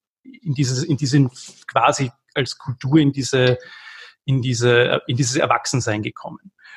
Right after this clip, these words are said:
Und das ist, das ist so ein bisschen auch die Problematik, äh, gesellschaftlich heute, ähm, dass Magie sehr oft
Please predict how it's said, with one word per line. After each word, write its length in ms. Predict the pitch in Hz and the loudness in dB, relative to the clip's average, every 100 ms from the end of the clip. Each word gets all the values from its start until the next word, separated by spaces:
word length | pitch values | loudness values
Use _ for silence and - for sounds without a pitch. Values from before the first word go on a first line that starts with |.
| - - | -20 0
Und 420 | 143 139 131 - | 2 2 0 -6
das 160 | 120 196 | -4 -4
ist, 200 | - - - | -4 -6 -6
das 340 | - - - 262 _ _ _ _ _ _ _ - | -4 -4 -6 -12 _ _ _ _ _ _ _ -12
ist 180 | 190 - | -4 2
so 60 | |
ein 140 | 143 135 | 2 2
bisschen 460 | 156 - 160 160 | -4 0 4 4
auch 260 | 135 139 - | 4 2 0
die 100 | - | -2
Problematik, 960 | 127 120 127 117 123 - 147 143 - - | 0 0 2 2 0 0 -2 -2 -6 -2
äh, 380 | 123 123 123 | 2 2 2
gesellschaftlich 840 | 117 135 127 131 151 123 131 - - | 0 -2 -2 -2 -4 -6 -8 -8 -2
heute, 580 | 110 131 - 185 196 196 - - - - | 0 0 -2 -2 -2 -4 -16 -20 -8 -2
ähm, 280 | 135 123 123 | 0 2 0
dass 160 | 123 | 2
Magie 460 | 139 131 135 151 196 | 2 0 0 0 0
sehr 320 | 202 143 127 | 2 2 2
oft 380 | 143 180 - | 0 0 -6